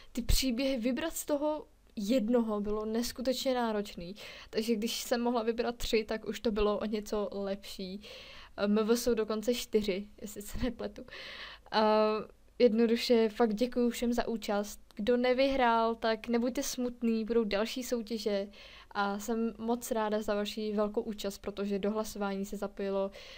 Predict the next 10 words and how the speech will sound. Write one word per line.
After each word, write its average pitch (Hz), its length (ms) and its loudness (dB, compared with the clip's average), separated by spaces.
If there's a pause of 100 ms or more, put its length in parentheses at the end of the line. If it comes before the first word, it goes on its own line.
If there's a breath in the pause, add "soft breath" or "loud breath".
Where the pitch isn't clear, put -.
prostě 208 320 -4
přes 196 400 -4
pět - 240 0
set 233 200 0
lidí. 220 460 2 (560 loud breath)
A 190 460 -2 (520 loud breath)
wow, 196 580 -2
prostě. - 460 -8 (640 loud breath)
Takže 208 680 0
tak, - 200 -14